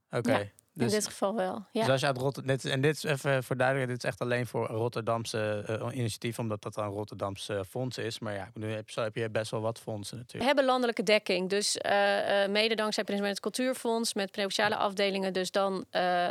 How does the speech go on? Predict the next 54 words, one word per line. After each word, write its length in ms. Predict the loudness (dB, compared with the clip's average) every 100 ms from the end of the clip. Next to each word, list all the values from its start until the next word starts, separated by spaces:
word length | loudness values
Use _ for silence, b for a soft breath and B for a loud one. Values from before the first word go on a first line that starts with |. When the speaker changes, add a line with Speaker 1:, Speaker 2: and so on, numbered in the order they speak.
| 0
Speaker 2:
eh, 760 | 0 0 0 0 -2 -4 -4 -4
eh, 60 | -6 -8 -12 -14 -18 -20 _ _
er, 160 | -4 -4 -6 -12 -6
er 120 | 0
is 120 | 2
een 80 | 2
grote 380 | 2 2 2 2
kans 420 | 2 4 4 0
dat 180 | 0 0
je 80 | 0
inderdaad 400 | 0 4 2 2
in 100 | 2
aanmerking 420 | 2 0 -2 -2
kan 100 | 0
komen 140 | 0 -2
voor 200 | -2 -4
zo'n 140 | 0
aanvraag. 460 | 2 2 0 0 0
Je 100 | 0
weet 240 | 4 2
het 100 | 2
alleen 320 | 0 2 2 2
niet 200 | 0 0
van 160 | -2
tevoren. 600 | -2 -4 -4 -2 -4 -6
Dus 200 | -2 0
dat 180 | 2 0
is 160 | 0 0
ook, 140 | 0
je 100 | 0
gaat 280 | 2 2 2
crowdfunden. 560 | 4 4 4 0 -2 -2
Het 100 | 0
gaat 400 | 2 2 0 0
om 220 | 0 2
donateurs 600 | 2 2 0 0 0 0
werven. 400 | 0 0 0 0
En 100 | 2
dit 160 | 0 -2
is 120 | -2
echt 320 | 2 2 0
een, 200 | -4 -4 B B B B
een, 240 | -2 0 0
een 60 |
stimulering 920 | 0 0 2 2 4 4 4 2 0 0
om, 340 | 0 0 -2
om, 180 | -2 -2
om 220 | 0 0
je 60 | 0
te 120 | -2
helpen 440 | 2 2 2 0
bij 120 | 0 0
die 100 | 0
campagne. 580 | -2 0 0 0 -2